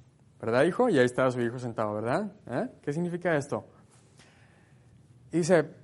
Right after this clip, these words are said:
"Pero pues obviamente hay, hay ocasiones en las que pues ya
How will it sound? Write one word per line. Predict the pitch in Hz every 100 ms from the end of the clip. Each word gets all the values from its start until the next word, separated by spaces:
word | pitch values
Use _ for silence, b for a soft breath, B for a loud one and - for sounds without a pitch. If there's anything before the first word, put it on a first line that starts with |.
| -
"Pero | 196 208
pues | 208 202
obviamente | 208 254 214 185 220 226 214 208 170 123 113 - b b b - _ _ - - - _ _
hay, | - 143 147 190 185
hay | 135 135 143
ocasiones | 170 170 139 131 139 175
en | 160
las | 135
que | - 117
pues | - 110
ya | 110